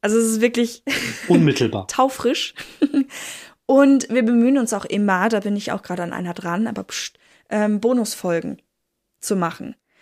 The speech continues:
Speaker 1: Zu Themen, die zu den Folgen selber passen. Wir überlegen uns aber auch gerne mal irgendwie was Losgelöstes. Das ist natürlich immer in unseren Alltag eingebunden. Das heißt, es geht einfach so oft, wie es eben geht.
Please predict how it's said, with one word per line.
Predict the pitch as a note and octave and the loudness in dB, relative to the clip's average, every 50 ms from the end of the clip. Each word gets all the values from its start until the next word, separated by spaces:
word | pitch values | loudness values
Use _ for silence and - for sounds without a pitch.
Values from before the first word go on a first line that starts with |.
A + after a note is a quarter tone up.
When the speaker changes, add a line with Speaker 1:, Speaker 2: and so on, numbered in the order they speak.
| _ _ _ | _ _ _
Speaker 1:
Zu | - - - C4 A#3+ | -8 -4 -2 -2 -2
Themen, | - B3+ C4 B3 B3 A#3+ A#3+ A#3+ A#3 A#3 A#3 A3+ - - - _ - | 0 0 2 4 4 4 4 4 4 4 2 0 -2 -8 -18 _ -4
die | G#3+ A3+ A3 A3 A3 A3 A3 A3 A3 G#3+ - _ _ _ _ _ _ _ _ - | -2 0 0 2 0 0 0 -2 -2 -4 -6 _ _ _ _ _ _ _ _ -6
zu | - - C4 | -2 0 0
den | A#3 A#3+ A3+ | 2 2 0
Folgen | - - G#3+ G3 F#3+ F#3+ | 0 -2 -2 -2 0 -2
selber | F#3 F#3+ G3 A3 C4+ C4+ B3+ | 0 0 0 2 2 2 0
passen. | B3+ - - A#3+ A#3+ A#3 - B3 A3+ A3+ A#3 A#3 A#3 - - - - _ _ _ _ _ | 0 -4 -4 -4 -2 -2 -2 -2 0 0 0 0 -2 -6 -12 -20 -20 _ _ _ _ _
Wir | - A3+ A3+ A3 A3 | 2 4 6 6 6
überlegen | - A3 G#3+ A3 A3 G#3+ A3 A3 A3 G#3 | 4 2 2 4 4 4 4 4 2 0
uns | - G#3 - | -2 -4 -4
aber | F3 G3 G3+ | -2 -2 -4
auch | F#3+ - | -4 -4
gerne | - G#3 G3 G3+ | -4 -4 -2 -2
mal | G3+ F#3+ F#3 F3 | -2 -2 -2 -2
irgendwie | - E3 G3 F#3+ F#3 | -4 -4 -4 -4 -4
was | F#3 F#3+ - - | -4 -4 -4 -2
Losgelöstes. | G3 G3+ A#3+ A#3 - - B3 A3 G3+ G3 G3 G3 G#3+ - - - G#3 A3 D#4+ - - - - _ _ _ _ _ _ _ _ _ _ _ | -2 -2 -2 -2 -2 -2 0 0 0 0 0 0 -2 -2 -4 -2 -2 -2 -2 -2 -6 -8 -10 _ _ _ _ _ _ _ _ _ _ _
Das | - G3+ G#3+ G#3 - | -4 -2 -2 -2 -2
ist | - A3 A3 - - | -2 -4 -4 -2 -2
natürlich | A3 G#3+ G#3+ - G#3+ G#3+ G#3+ - | -4 -4 -2 -2 -2 -2 -2 -4
immer | - G#3+ G#3+ G#3 G3+ | -4 -2 -2 -2 -2
in | G#3 G#3+ | -2 -4
unseren | G#3 G3+ G3+ G#3 G3 F#3+ | -4 -4 -2 -2 -2 -2
Alltag | - - F#3 G3 A3 - A3+ G#3+ A3 | -2 -2 -2 -2 -2 -2 -2 -4 -2
eingebunden. | - F#3+ F#3+ G3+ G#3 F#3+ - G#3+ G#3+ G#3+ G#3+ - F#3+ | -4 -4 -4 -4 -4 -4 -2 -2 -4 -4 -4 -6 -6
Das | F#3 F#3+ F#3+ - | -6 -6 -6 -4
heißt, | G3+ F#3+ G3 - | -4 -4 -4 -4
es | - F#3+ - | -6 -6 -4
geht | - G#3 G3 - | -4 -4 -4 -4
einfach | - F#3+ - G3 - | -4 -6 -6 -8 -8
so | - - G3 - | -6 -6 -6 -6
oft, | - - - - | -8 -10 -10 -8
wie | - G3+ | -8 -8
es | G3+ - | -6 -6
eben | - F#3 F#3 F#3 F3 | -6 -6 -6 -6 -6
geht. | F3 F#3 G#3+ B3+ C#4 - - | -2 0 0 0 0 -2 -8